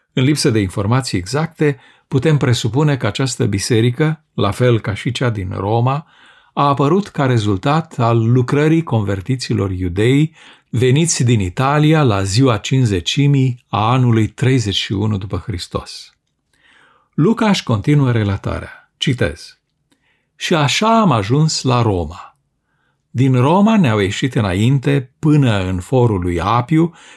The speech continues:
și până la cele trei cârciumi, frații care auziseră despre noi. Când i-a văzut Pavel, i-a mulțumit lui Dumnezeu și i-a îmbărbătat.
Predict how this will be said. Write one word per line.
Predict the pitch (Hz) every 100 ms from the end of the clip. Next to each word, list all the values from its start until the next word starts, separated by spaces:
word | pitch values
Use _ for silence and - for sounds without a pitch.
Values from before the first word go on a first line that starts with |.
| -
și | - 131
până | 190 175 123
la | 92
cele | - 143 117
trei | - 127 120
cârciumi, | - 143 156 - 190 190 185 _ _
frații | - 135 175 196 214 196
care | - 147 131 123 -
auziseră | 117 101 95 139 - 113
despre | 101 101 - 101
noi. | 90 78 101 - _ _ _ _ _ _ _ _ _ _
Când | - 160 135
i-a | 127
văzut | 127 147 208
Pavel, | - 127 143 165 165 165 _
i-a | 131 123
mulțumit | 127 120 - 127 165 135
lui | 101
Dumnezeu | 90 90 85 123 135
și | 135 -
i-a | 120
îmbărbătat. | 110 101 101 92 87 - - _